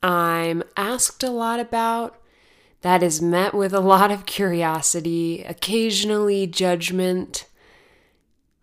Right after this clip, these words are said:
most of the time not. Definitely curiosity. And that is getting married young, and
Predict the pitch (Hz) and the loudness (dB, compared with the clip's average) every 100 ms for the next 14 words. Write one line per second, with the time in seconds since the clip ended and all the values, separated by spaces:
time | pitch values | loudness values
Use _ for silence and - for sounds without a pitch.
0 | - 440 403 247 185 175 151 151 147 143 | 2 4 4 2 0 -2 -2 -4 -4 -6
1 | 131 165 220 - 170 _ _ _ _ _ | -8 -8 -8 -12 -20 _ _ _ _ _
2 | _ _ _ _ _ _ _ - 233 240 | _ _ _ _ _ _ _ 0 0 0
3 | 220 196 165 156 - 160 151 131 127 - | 0 2 2 0 -4 -6 -6 -8 -2 0
4 | 143 139 175 170 - - - - 196 175 | 0 -8 -10 -14 -18 -20 -20 -4 -2 0
5 | 175 180 202 - 175 165 147 143 151 175 | 0 0 0 -2 -2 0 -2 -4 -6 -2
6 | 180 - - - _ _ _ _ _ _ | -2 -2 -8 -20 _ _ _ _ _ _
7 | _ _ _ _ _ _ _ 165 190 175 | _ _ _ _ _ _ _ -4 0 2
8 | 165 160 156 151 143 143 143 135 131 107 | 2 0 0 -2 -4 -6 -8 -8 -8 -10
9 | 113 - - _ _ _ _ _ _ _ | -12 -14 -20 _ _ _ _ _ _ _
10 | _ _ - 151 147 147 143 139 143 | _ _ -12 -8 -8 -8 -8 -8 -8